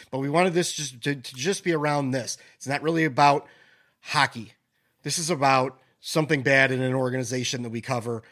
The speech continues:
not the on-ice product, none of that stuff, what's gonna happen. We're not gonna go into that stuff right now. So we're gonna talk about what happened today, what was announced today,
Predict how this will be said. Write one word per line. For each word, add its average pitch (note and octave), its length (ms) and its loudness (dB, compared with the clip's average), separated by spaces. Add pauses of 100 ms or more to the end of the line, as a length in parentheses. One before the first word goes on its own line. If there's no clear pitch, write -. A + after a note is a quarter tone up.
(200)
not B2+ 340 -2
the B2 100 -4
on-ice A#2+ 320 -2
product, A#2+ 460 -6
none B2+ 180 -4
of B2+ 60 -4
that A#2+ 160 -6
stuff, A#2 300 -6
what's A#2 180 -8
gonna A2+ 140 -8
happen. A2 360 -8
We're A2+ 100 -8
not C3 140 0
gonna C3+ 140 -6
go C#3+ 140 0
into F3 180 4
that A2 180 -10
stuff - 320 -16
right A2 160 -14
now. G#2 260 -20 (380)
So B2 220 -6
we're A2 240 -10
gonna B2 160 -4
talk C3 220 -4
about B2+ 340 0 (140)
what B2 100 -4
happened C3+ 300 -2
today, C3+ 240 0
what A#2+ 100 -6
was A2+ 160 -12
announced B2 320 -4
today, A#2+ 240 -8